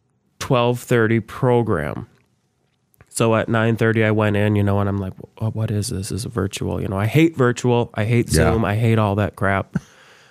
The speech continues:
Speaker 1: And so I'm in this, you know, I'm like, "I don't relate. I don't relate." And so at ten thirty, when we took a break, I just left the Hazleton meeting and I went and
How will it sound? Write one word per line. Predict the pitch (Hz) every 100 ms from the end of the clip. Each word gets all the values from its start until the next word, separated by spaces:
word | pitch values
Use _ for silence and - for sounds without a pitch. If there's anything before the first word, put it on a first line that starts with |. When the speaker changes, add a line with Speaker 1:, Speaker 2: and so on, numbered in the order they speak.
| _ _
Speaker 1:
And | 110 110 107
so | 131
I'm | 127
in | 135 127
this, | 123 117
you | 120
know, | 113
I'm | 107 107
like, | 104
"I | 107
don't | 113 -
relate. | 107 101 101 82
I |
don't | 104 110 -
relate." | 104 101 101 98 -
And | 92 101 95 - - - - - - - _
so | - 165 151
at | 143 -
ten | 147 131
thirty, | 131 127
when | 123 113
we |
took | 110 113
a | 104
break, | 110 107 107
I | 107
just | 104 98
left | 107 104
the | -
Hazleton | 107 104 107 104 107
meeting | 104 107 104
and | 101
I | 101
went | 101 101 104 -
and | 107 104 101 104